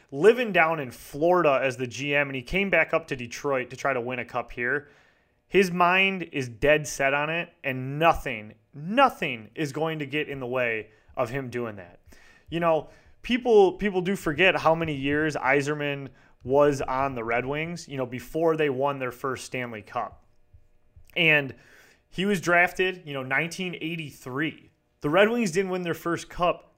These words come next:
till nineteen ninety-seven. Isn't that crazy to think about how long he was on the team? It's like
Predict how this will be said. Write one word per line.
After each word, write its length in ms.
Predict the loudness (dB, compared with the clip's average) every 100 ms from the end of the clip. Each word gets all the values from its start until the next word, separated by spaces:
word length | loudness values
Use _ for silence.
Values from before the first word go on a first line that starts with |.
| -4
till 200 | -2 -2
nineteen 760 | 0 -2 -2 -8 -12 -10 -8
ninety-seven. 1000 | -6 -6 -10 -14 -12 -10 -4 -6 -6 -16 _ _ _ _ _ _ _ _ _
Isn't 160 | -6 0
that 160 | 0 -2
crazy 500 | -4 -2 0 -4 -8
to 120 | -8
think 240 | -4 -2
about 220 | 2 2 2
how 100 | 0
long 360 | 2 0 -2
he 120 | -4
was 120 | -4 -2
on 140 | -2
the 60 | -6
team? 440 | -10 -10 -10 -12 _ _ _ _ _ _ _ _ _
It's 100 | _
like 300 | 2 2 -2